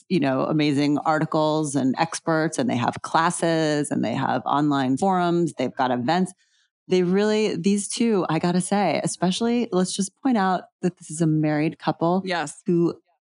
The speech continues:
Speaker 1: lives, works, eats, sleeps, raises their child. Everything they do is together. They go to margaritas together, as we have done with them. And, like, they still like each other. So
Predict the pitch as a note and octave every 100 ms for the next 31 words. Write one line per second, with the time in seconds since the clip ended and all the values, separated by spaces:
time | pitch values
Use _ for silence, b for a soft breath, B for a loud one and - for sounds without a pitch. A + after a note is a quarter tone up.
0 | - F3+ F#3+ A3 G#3 F3 - _ - F3
1 | G3+ D#3+ - - - G#3+ - - - -
2 | A3 G#3+ - - _ - F3 G#3 F#3+ G3
3 | - G3 F3+ - G3 A3 A3 A3+ G#3 G3
4 | F3+ G3 F#3+ - - G3 D#3+ C3 C3+ D#3+
5 | D#3+ D#3+ F3+ F#3 G3+ G#3+ G3 - - C#3+
6 | C3+ B2+ A#2 B2+ B2+ C#3 D#3+ D#3 D#3+ A3+
7 | A3+ G3 C3 A#2 - - G#3+ A3+ G#3+ -
8 | G3 A#3+ D4 C4+ C4 D4+ B3 - D#3+ B2
9 | G#2+ E3 - A3 G#3 G#3 -